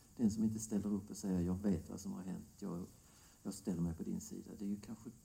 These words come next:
det som gör mest ont. Men man, det är den ena sidan, att det är liksom, man önskar det, man, man, det blir ett väldigt starkt sätt. Det andra är att det är inte så...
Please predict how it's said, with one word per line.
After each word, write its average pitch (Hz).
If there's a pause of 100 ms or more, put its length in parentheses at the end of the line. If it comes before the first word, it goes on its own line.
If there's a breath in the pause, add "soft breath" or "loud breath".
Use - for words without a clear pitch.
det 120
som 113
gör 104
mest 113
ont. 208 (580 loud breath)
Men 135
man, 131 (240)
det 135
är 120
den 131
ena 127
sidan, -
att -
det 104 (100)
är -
liksom, -
man 190 (840)
önskar 120
det, 92 (100)
man, - (260)
man, 104
det 107
blir -
ett -
väldigt 110
starkt -
sätt. - (400 loud breath)
Det 135
andra 127
är 180
att - (800)
det -
är 110
inte 113
så... 95